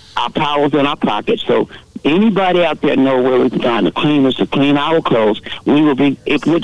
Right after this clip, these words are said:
competitive, somebody competitive with a personality, a customer service skills, and stuff like that, and know how to treat other people at competitive prices. We are looking for, uh, a business like that, a black-owned business only. Do y'all, if you have somebody,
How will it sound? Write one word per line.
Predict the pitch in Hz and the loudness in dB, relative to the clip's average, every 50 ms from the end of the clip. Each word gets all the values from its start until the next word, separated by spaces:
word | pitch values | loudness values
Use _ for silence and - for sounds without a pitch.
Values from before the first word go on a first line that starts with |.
| - - - | -4 -6 -2
competitive, | - 160 151 - - 226 214 175 131 - - - - - - - - - - - - - | -2 0 0 0 0 0 2 0 0 0 -2 -2 -2 -4 -10 -16 -20 -20 -20 -16 -8 -4
somebody | - 139 139 147 147 151 160 165 | -2 0 0 0 0 0 0 0
competitive | - 190 185 170 - 156 139 139 135 - 131 123 | 0 0 0 0 0 0 0 0 0 0 0 0
with | 120 113 113 110 | 2 2 0 0
a | - - - _ - | -4 -6 -12 _ -2
personality, | - 143 147 139 - 147 139 139 135 131 143 117 - 143 139 127 - - - - - - - | 0 0 0 2 2 2 2 0 0 -2 -2 0 0 0 0 0 -2 -8 -18 -20 -12 -6 -4
a | - - | -4 -2
customer | - - 147 143 - 143 147 | -2 -2 -2 0 0 -2 0
service | - - 143 135 135 131 | 0 0 0 2 0 0
skills, | - - - 123 120 123 117 120 120 - - - - - - - | 0 -2 0 0 2 2 2 0 -2 -4 -10 -12 -12 -8 -4 -2
and | 120 120 | -2 -2
stuff | - - 147 139 - - | 0 0 0 0 0 0
like | 131 120 120 117 - | 0 0 -2 -2 -2
that, | - 131 120 117 113 - - - - - - | -2 0 0 -2 -4 -6 -10 -16 -14 -8 -4
and | - 110 110 113 123 | -2 0 2 2 2
know | 131 143 | 2 0
how | 127 139 139 131 123 | 0 -2 -2 -2 -4
to | 127 | -4
treat | 127 - - 139 139 135 | -4 -2 0 0 2 2
other | 139 139 135 139 | 2 0 0 -2
people | - - 190 175 143 - 110 101 98 - - - - - - - - | -2 -2 -2 -2 0 0 -2 -2 -2 -4 -6 -12 -20 -20 -12 -6 -2
at | 101 113 123 - - | -2 0 0 0 -2
competitive | 131 120 - 147 131 131 127 - 139 - | -2 0 0 0 0 0 0 -2 -2 -2
prices. | - 147 127 117 - - 117 107 | 0 -2 -2 -2 0 0 0 2
We | 113 143 156 147 | 2 4 4 4
are | 139 | 4
looking | 139 139 139 - 123 117 | 2 2 2 0 -2 0
for, | - 127 113 110 113 - - - - - - - - - - - - - | 0 0 0 -2 -2 -4 -10 -14 -14 -14 -20 -20 -20 -20 -18 -8 -4 -2
uh, | 107 113 92 - - - - | -2 0 0 -2 -2 -2 -4
a | - | -2
business | 98 131 139 127 - 123 117 143 | 0 0 0 0 0 0 0 0
like | 127 117 117 107 - | 0 0 0 -2 -2
that, | - 104 98 98 | -2 0 0 0
a | |
black-owned | 98 110 120 127 135 - 131 131 131 139 123 | 0 0 0 -2 -2 -2 0 0 2 2 2
business | 120 110 107 - - 190 - - | 2 0 0 0 -2 -2 -2 -2
only. | - 117 107 101 - - - - - - - _ _ | -2 0 0 0 0 -2 -4 -10 -14 -18 -20 _ _
Do | - 107 | 0 0
y'all, | 120 127 123 127 127 - - | 2 2 2 0 0 0 0
if | 113 110 - - | 0 -2 -2 0
you | - 120 120 127 | 0 0 2 2
have | 147 147 139 | 0 0 0
somebody, | 143 139 120 113 110 110 110 107 104 - | 0 0 2 2 0 0 0 -2 -2 -4